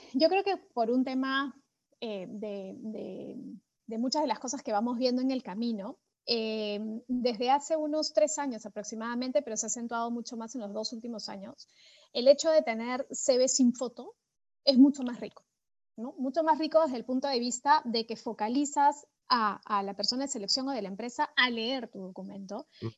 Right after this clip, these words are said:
Speaker 1: y no simplemente a ver una imagen. Eso es mi primera recomendación, no pongan foto al C V, eso ya, eso ya pasó, eso ya no es necesario, ¿de acuerdo? Y segundo, hay una de las grandes cosas que resume a la persona,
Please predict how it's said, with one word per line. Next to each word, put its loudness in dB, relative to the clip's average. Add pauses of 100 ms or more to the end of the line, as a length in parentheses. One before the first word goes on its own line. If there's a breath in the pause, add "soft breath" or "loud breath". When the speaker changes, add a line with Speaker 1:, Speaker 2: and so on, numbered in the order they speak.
Speaker 1:
y 8
no 6
simplemente 0
a -6
ver -2
una 2
imagen. -8
Eso 2 (100)
es -6
mi 2
primera -2
recomendación, -4 (400)
no -4
pongan -6
foto -6
al -8
C -2
V, -10
eso -4
ya, 0 (160)
eso -6
ya -2
pasó, -4 (140)
eso -4
ya -4
no -6
es -4
necesario, -6 (180)
¿de -10
acuerdo? -10 (1120 soft breath)
Y 0
segundo, 4 (220)
hay 0
una 2
de 6
las 0
grandes 0
cosas -8 (380)
que 0
resume 0
a -6
la -6
persona, -8